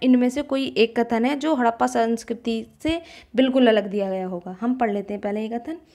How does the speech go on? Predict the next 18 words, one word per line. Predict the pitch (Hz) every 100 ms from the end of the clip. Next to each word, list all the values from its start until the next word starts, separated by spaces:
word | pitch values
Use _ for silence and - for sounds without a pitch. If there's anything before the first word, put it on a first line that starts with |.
| _ _ - - _
अ, | - 208 190 190 - _ 240
"यह | 226 247 277 359 359 - -
उपमहाद्वीप | 311 302 285 254 247 214 262 254
के | 277 320
प्रारंभिक | 320 262 220 233 247 294
नगर | 269 240 220 -
की, | - 302 330 339 - - _
अ, | 226 220
साक्षी | 220 233 226 - 277
रही | 277 269 294
है।" | 359 370 208
बिल्कुल | 202 202
सही | 190 185
बात | 185 180 180
है, | 202
ये | 220
उपमहाद्वीप | 220 208 202 185 196 -
की | 285